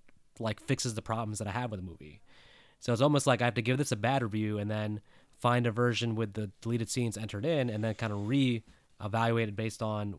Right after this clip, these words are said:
with the, the stuff in there. So, um, so I'm conflicted because I feel like there's a good movie here,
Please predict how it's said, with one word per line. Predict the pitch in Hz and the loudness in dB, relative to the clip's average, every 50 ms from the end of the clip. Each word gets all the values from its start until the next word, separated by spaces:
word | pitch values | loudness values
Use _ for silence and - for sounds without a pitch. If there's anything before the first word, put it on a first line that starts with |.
| 98 | -6
with | 107 117 113 107 | -4 -4 -4 -4
the, | - 113 107 104 104 101 101 - _ _ _ - - - _ _ | -4 -6 -4 -4 -6 -6 -10 -12 _ _ _ -20 -20 -20 _ _
the | - 110 | -6 -4
stuff | - - - 113 107 - | -2 0 0 0 0 0
in | 135 135 117 | 0 0 0
there. | 98 92 90 90 92 - | -2 -4 -6 -8 -12 -12
So, | - - 101 95 92 92 95 - - - 160 160 - - - - - - - | -12 -10 -10 -10 -10 -12 -14 -16 -14 -12 -12 -12 -12 -16 -20 -20 -20 -10 -4
um, | 107 107 107 104 104 104 101 101 98 95 98 - _ _ _ _ _ _ | -2 -2 0 0 0 0 -2 -2 -4 -6 -8 -12 _ _ _ _ _ _
so | - - 127 117 | -2 2 4 4
I'm | 110 107 | 4 4
conflicted | - 117 107 - - 185 180 - 151 127 | 2 -2 -2 2 4 4 4 4 2 -2
because | 123 117 127 117 113 107 | 0 0 0 0 0 0
I | 113 | 0
feel | 113 - 139 | -2 0 0
like | 123 117 | 0 0
there's | 120 113 104 | 0 -2 -4
a | 110 | -2
good | 101 123 120 | 0 0 0
movie | 117 117 110 113 | 0 0 0 2
here, | 165 165 131 117 110 | 2 2 2 0 -2